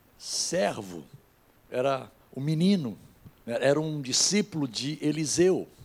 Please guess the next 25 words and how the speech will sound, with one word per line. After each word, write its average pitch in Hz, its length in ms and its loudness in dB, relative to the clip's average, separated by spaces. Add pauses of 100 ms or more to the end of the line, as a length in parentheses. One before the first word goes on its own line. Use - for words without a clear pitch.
(880)
A 113 100 -2
Bíblia 127 260 4
fala 135 400 0
que 139 380 -2
certo 131 540 0
dia 135 600 0 (600)
ele 120 240 2
saiu 123 420 0
de 151 120 -8
casa, 123 480 -2
ele 117 100 0
morava 123 640 2
junto 147 640 -2
lá 127 260 2
na, 98 180 -6
na, 101 220 -4
com 113 380 -4
Eliseu, 104 420 2
ele 117 80 0
estava 107 380 4
lá 123 160 4
na 107 100 -2
casa 107 240 -4
de 98 80 -8
Eliseu, 104 540 -2